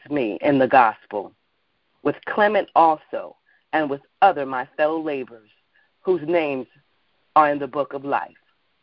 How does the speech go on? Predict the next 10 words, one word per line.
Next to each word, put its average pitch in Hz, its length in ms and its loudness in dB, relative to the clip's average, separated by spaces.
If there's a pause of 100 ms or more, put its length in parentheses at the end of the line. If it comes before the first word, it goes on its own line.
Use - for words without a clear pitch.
(680)
Rejoice 175 580 0
in 185 80 0
the 156 100 2
Lord 139 360 0 (120)
always. 139 540 0 (760)
And 160 200 2
again 180 400 0
I 127 200 -2 (140)
say, 113 300 -2 (260)
rejoice. 143 540 0